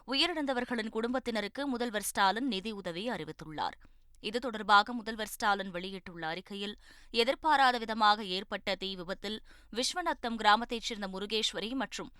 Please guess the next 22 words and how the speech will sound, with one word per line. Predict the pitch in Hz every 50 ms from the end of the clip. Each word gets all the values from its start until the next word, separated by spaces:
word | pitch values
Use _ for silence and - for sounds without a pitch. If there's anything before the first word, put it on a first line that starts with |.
| - - - -
மண்குண்டாம்பட்டியைச் | 208 214 233 262 - 320 277 254 247 233 233 233 226 - - 226 208 202 208 -
சேர்ந்த | - 214 190 190 190
பானு | 185 190 185 196 214 240 214 185
ஆகியோர் | - 180 185 185 175 185 180 185 220 247 170
உயிரிழந்தனர் | 165 156 170 160 156 156 147 156 156 175 180 175
என்ற | - 180 180 170 185 220 254
துயரமான | - 247 202 190 208 233 240 240 226 220 214
செய்தியை | 196 - - 196 202 202 220 208 196 175
கேட்டு | - 170 160 151 - - - - - - - - - - -
மிகுந்த | - 233 240 247 330 320 302 269
வேதனை | 202 202 202 208 214 190 180 165 156
அடைந்தேன். | 156 156 156 160 165 175 180 226 - - - - -
உயிரிழந்தவர்களின் | 202 214 220 220 233 240 233 226 214 208 208 208 - 208 196 202 190
குடும்பத்தினருக்கு | - 226 247 277 294 285 - 254 233 220 214 214 - 269 285
தலா | - 262 262 226 196
மூன்று | 196 208 220 262 220 330
லட்சம் | 302 269 254 - 254 226
ரூபாய் | 208 214 220 233 247 240 240 226
வழங்கிடவும் | 214 202 196 196 196 196 196 196 190 196 190 -
உத்தரவிட்டுள்ளேன் | - 196 - - 277 254 202 202 190 - 190 185 185 175 165 151
என | 151 160 165 - -
குறிப்பிட்டுள்ளார். | - - - 165 160 - 143 143 147 143 - - -